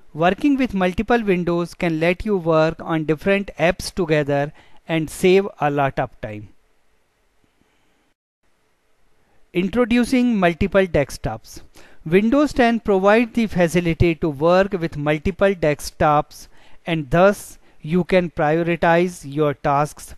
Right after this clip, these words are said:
properly. Windows ten Desktop. The desktop is the first screen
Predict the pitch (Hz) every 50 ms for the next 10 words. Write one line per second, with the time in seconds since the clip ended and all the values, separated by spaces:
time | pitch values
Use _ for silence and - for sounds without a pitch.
0 | - - 151 131 123 - - 127 110 110 113 - - _ _ _ _ _ _ _
1 | _ _ _ _ _ _ _ _ _ _ _ _ _ _ _ _ _ _ _ _
2 | _ _ _ _ _ _ _ _ _ _ _ _ _ _ _ _ _ _ _ _
3 | _ _ _ _ _ _ _ _ _ _ _ _ _ _ _ _ _ _ _ _
4 | _ _ _ _ _ _ _ _ _ _ _ _ _ _ _ _ _ _ _ _
5 | - - - 135 156 175 175 185 185 202 214 208 - - - 170 160 165 165 139
6 | 151 139 - - - - 135 110 107 - - - - - - - - - - -
7 | - - - - - _ _ _ _ - - 170 180 165 139 175 180 185 - -
8 | - 302 311 - 277 220 180 185 196 175 - 220 233 262 - - 262 220 - -
9 | - 190 180 170 165 175 190 -